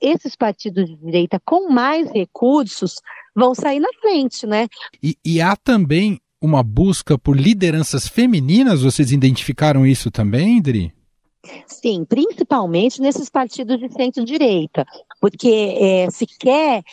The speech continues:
Speaker 1: eleger mulheres com esse discurso conservador, com esse discurso, é, alinhado ao bolsonarismo, mas com um discurso no tom de voz mais ameno, né?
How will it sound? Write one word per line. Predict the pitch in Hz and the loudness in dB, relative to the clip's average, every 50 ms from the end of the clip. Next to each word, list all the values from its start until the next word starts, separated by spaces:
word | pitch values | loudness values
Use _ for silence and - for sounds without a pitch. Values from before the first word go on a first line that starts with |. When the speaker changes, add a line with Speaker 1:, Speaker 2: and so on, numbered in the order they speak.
| - - _ | -20 -6 _
Speaker 1:
eleger | 202 226 247 254 233 220 202 175 - - 165 220 254 277 262 226 190 - _ | 0 0 2 2 0 -2 -2 -6 -10 -10 -8 -6 -4 -2 -2 -2 -2 -4 _
mulheres | 214 208 226 226 202 190 202 214 240 254 262 240 208 160 165 165 - - - | -2 -2 0 0 0 0 0 2 2 4 2 2 0 -2 -6 -8 -8 -10 -10
com | - - 226 | -8 -6 -4
esse | 262 339 - - 370 | -4 -4 -6 -8 -8
discurso | 285 349 349 - _ - 262 302 330 - _ | -8 -8 -10 -10 _ -6 -6 -6 -6 -6 _
conservador, | - 381 370 - - 392 359 427 480 - - 208 185 170 160 151 151 - - - - - _ | -4 -4 -4 -4 -6 -6 -4 -4 -6 -2 -2 0 0 0 0 -2 -4 -10 -14 -20 -20 -20 _
com | - - 214 | -4 -2 0
esse | 240 277 - - 285 | 0 0 -2 -4 -4
discurso, | 247 339 330 - - - 247 247 285 277 - _ - 392 381 - - - _ - - - | -4 -6 -6 -6 -4 -2 0 0 0 -2 -4 _ -4 -4 -4 -6 -10 -18 _ -16 -8 -6
é, | 214 214 208 208 202 202 196 196 190 185 180 170 165 143 - - - - | -4 -2 -2 -2 -2 -2 -2 -4 -4 -4 -4 -6 -6 -8 -12 -16 -6 -4
alinhado | 226 247 269 285 269 240 214 196 190 240 339 480 392 320 | -2 -2 0 0 0 0 0 0 -2 -2 -4 -2 0 0
ao | 254 233 | 0 2
bolsonarismo, | 185 196 196 185 - - 202 185 175 165 156 143 139 139 165 220 294 370 359 392 381 359 | 2 0 -2 -2 -2 -4 -2 -2 -2 -4 -4 -6 -6 -4 -2 -2 -2 0 0 -2 -2 0
mas | 262 240 233 247 254 - | 0 0 -2 -4 -6 -6
com | - 320 320 | -4 -4 -2
um | 330 | -2
discurso | 254 294 285 - - - 302 302 294 - _ - 269 247 | -4 -6 -8 -8 -6 -2 -2 -2 -2 -4 _ -2 -2 0
no | 254 247 | 0 -2
tom | - _ - 277 277 277 | -2 _ -2 0 0 -2
de | 262 196 240 | -4 -6 -8
voz | 214 180 180 208 208 208 202 185 185 | -8 -6 -2 0 0 0 0 -2 -4
mais | 202 190 190 180 | -6 -6 -4 -4
ameno, | 196 175 165 160 165 180 214 254 285 311 320 320 311 277 240 214 | -4 -4 -4 -4 -2 -2 0 0 0 0 0 0 -2 -2 -2 -2
né? | 214 233 269 294 311 | -2 -2 -2 -2 -4